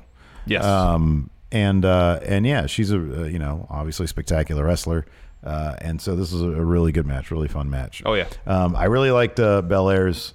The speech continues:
Speaker 2: uh, selling for Purrazzo.
Speaker 1: Mm-hmm.
Speaker 2: Some of the stuff Purrazzo was doing was taking her out, out of her game,
Speaker 1: Mm-hmm.
Speaker 2: and Bianca Belair was, you know, responding accordingly.
Speaker 1: Yes,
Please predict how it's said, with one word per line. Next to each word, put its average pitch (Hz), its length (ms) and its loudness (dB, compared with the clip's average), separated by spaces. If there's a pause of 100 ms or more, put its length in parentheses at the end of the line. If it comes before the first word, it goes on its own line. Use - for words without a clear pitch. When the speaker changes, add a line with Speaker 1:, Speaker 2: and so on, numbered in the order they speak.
Speaker 2:
uh, 85 360 0
selling 92 400 0
for 82 280 -4
Purrazzo. 82 560 2
Speaker 1:
Mm-hmm. 110 300 0
Speaker 2:
Some 110 160 0
of 95 60 2
the - 40 -6
stuff 92 280 -2
Purrazzo 92 340 2
was 90 160 0
doing 85 240 2
was 82 160 -2
taking 87 280 0
her 82 120 0
out, 82 180 -2
out 82 120 -2
of 80 80 -4
her 82 80 -2
game, 82 400 0
Speaker 1:
Mm-hmm. 104 360 -2
Speaker 2:
and 82 320 -4
Bianca 85 320 -2
Belair 82 380 2
was, 76 260 -2
you 78 120 -4
know, 73 160 -2
responding 82 500 -2
accordingly. 76 420 -2
Speaker 1:
Yes, 82 200 -6